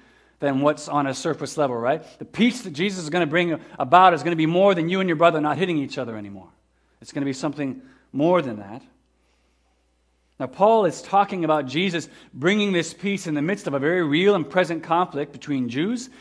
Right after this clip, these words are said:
These were God's chosen family members through the man Abraham,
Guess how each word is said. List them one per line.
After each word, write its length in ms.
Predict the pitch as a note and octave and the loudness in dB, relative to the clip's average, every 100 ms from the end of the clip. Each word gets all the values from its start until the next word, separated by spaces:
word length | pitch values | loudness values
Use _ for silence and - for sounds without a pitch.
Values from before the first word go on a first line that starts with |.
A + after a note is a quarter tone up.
| - - | -20 -4
These 200 | D3 C#3+ | -4 -2
were 140 | D3 | -4
God's 420 | B2+ C#3 C#3 - - - | 0 0 0 -2 -18 -20
chosen 380 | - E3 D3+ B2+ | -4 -4 -2 -6
family 400 | - D3+ E3 F3 | 0 0 2 2
members 360 | E3 F3 F3 | 0 0 -4
through 180 | - D3 | -6 -6
the 60 | B2+ | -4
man 320 | B2+ C#3 C3+ | -2 -2 -4
Abraham, 600 | B2 E3+ E3 D#3 E3+ G#3+ | -2 -2 -2 -2 -6 -8